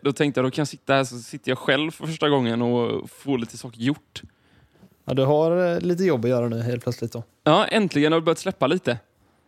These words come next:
Speaker 1: Det är
Speaker 2: Kul.
Speaker 1: faktiskt sjukt. Ja, det har börjat komma in lite grejer. Så, eh,
Speaker 2: Ska folk
Speaker 1: äntligen.
Speaker 2: göra event, eller?
Speaker 1: Ja, men det är lite små event som ska göras.
Speaker 2: Ja, men kul.
Speaker 1: Vilket är jävligt kul.
Speaker 2: Kul för dig framförallt.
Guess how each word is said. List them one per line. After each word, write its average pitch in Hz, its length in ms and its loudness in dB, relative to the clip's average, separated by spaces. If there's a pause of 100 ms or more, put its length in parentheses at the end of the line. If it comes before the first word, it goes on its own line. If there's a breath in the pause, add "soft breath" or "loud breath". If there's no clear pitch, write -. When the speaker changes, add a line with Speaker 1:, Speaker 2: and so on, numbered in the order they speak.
(100)
Speaker 1:
Det - 120 4
är 196 40 6
Speaker 2:
Kul. 180 100 6
Speaker 1:
faktiskt 190 160 -2
sjukt. 135 360 0
Ja, 165 220 6 (120)
det 151 60 2
har 156 40 4
börjat 165 180 0
komma 214 200 4
in 156 100 4
lite 139 160 2
grejer. 165 280 4 (160)
Så, 156 340 4
eh, 139 520 4 (120)
Speaker 2:
Ska - 240 0
folk 185 120 4
Speaker 1:
äntligen. 151 260 4
Speaker 2:
göra 139 100 6
event, 180 500 2
eller? 190 400 4 (300 soft breath)
Speaker 1:
Ja, 156 140 6
men 202 120 4
det 240 60 2
är 247 40 4
lite 233 220 0
små 220 300 2
event 147 460 2
som 175 160 0
ska 185 100 0
göras. 170 360 -2 (480)
Speaker 2:
Ja, 151 200 2
men 185 120 2
kul. 156 200 -2
Speaker 1:
Vilket 151 200 0
är 180 40 4
jävligt 139 280 2
kul. 117 220 -2 (560 soft breath)
Speaker 2:
Kul 175 240 4
för 170 80 -2
dig 156 220 6
framförallt. 156 560 2